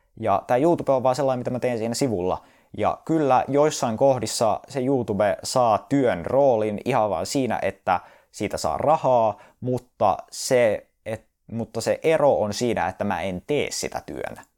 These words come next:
Mä en näe sitä sellaisena asiana, että mun pitää tehdä video, että mä saan rahaa, koska se on mun työ. Vaan mä haluan tehdä, vaan mä teen videon sen takia,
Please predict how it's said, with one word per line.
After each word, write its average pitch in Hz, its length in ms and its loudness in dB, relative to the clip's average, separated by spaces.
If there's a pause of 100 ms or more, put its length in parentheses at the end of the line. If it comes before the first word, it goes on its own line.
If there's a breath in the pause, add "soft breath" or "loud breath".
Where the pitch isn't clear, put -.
(500)
Mä 92 220 -4
en 95 200 -4
näe 139 220 0
sitä 104 440 2
sellaisena 104 440 0
asiana, 110 460 2
että 95 180 -2
mun 120 240 -2
pitää 107 340 -2
tehdä 87 440 -4
video, 110 560 -2
että 101 280 -8
mä 85 100 -6
saan 73 320 -4
rahaa, 87 600 2
koska 85 260 -4
se - 120 -2
on 85 140 -4
mun 85 260 -10
työ. 62 180 -4 (540 loud breath)
Vaan 101 300 4
mä 107 220 0
haluan 110 440 0
tehdä, 113 340 -2 (300)
vaan 127 320 0
mä 92 100 -2
teen 90 320 -6
videon 113 340 0
sen 139 200 -4
takia, 101 360 -2